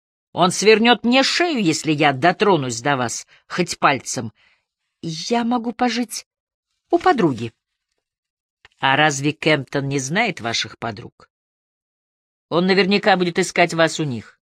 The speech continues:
И вы ведь вряд ли рассказывали подругам о его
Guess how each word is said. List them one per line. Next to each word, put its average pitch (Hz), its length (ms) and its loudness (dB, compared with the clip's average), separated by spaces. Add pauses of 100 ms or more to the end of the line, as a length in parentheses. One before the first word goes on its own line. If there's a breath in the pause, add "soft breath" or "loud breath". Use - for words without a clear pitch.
(640)
И 120 160 -10
вы 117 140 -10
ведь 135 240 -8
вряд 151 360 0
ли 147 80 -4
рассказывали 151 680 -2
подругам 147 560 -2
о 135 60 -4
его 135 260 -2